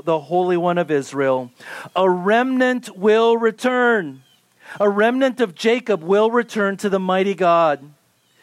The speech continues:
Though your people will be like sand of the sea, Israel,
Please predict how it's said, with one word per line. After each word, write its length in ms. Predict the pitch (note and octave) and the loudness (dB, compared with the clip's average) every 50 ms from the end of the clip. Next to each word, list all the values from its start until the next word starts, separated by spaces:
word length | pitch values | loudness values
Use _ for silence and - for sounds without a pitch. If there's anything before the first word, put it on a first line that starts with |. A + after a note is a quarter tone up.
| _ - - - - - | _ -20 -20 -20 -6 -2
Though 180 | D3+ G3 G#3+ | 0 0 2
your 260 | A3 G3+ G#3 G#3 G#3+ | 2 2 2 2 2
people 600 | G3+ G#3 - - B3+ B3+ B3 B3+ G3+ F#3 E3 D#3+ D3+ | 0 -4 -6 -2 -2 -2 0 0 0 0 0 0 0
will 120 | D#3+ F3 | -2 -2
be 120 | D#3 F#3+ F#3 | -2 0 0
like 220 | F3+ F3 E3+ - | 0 0 0 -2
sand 440 | - - - G#3 G3+ G#3+ A3+ A#3 A#3 | -8 -4 -4 -2 0 0 0 0 0
of 80 | A#3 | -2
the 120 | G3 A3+ G#3 | -2 -2 -4
sea, 540 | - - - - A#3 A3+ G#3+ G3+ F#3+ F#3 - | -4 -8 -4 -2 0 2 2 0 0 -4 -4
Israel, 840 | - A3 B3 B3+ B3+ B3 F#3 F3 F#3 F3 E3+ D#3+ D3 C#3+ C#3+ C#3 B2+ | -2 0 0 2 0 0 -2 -4 -2 0 2 2 2 2 2 0 -2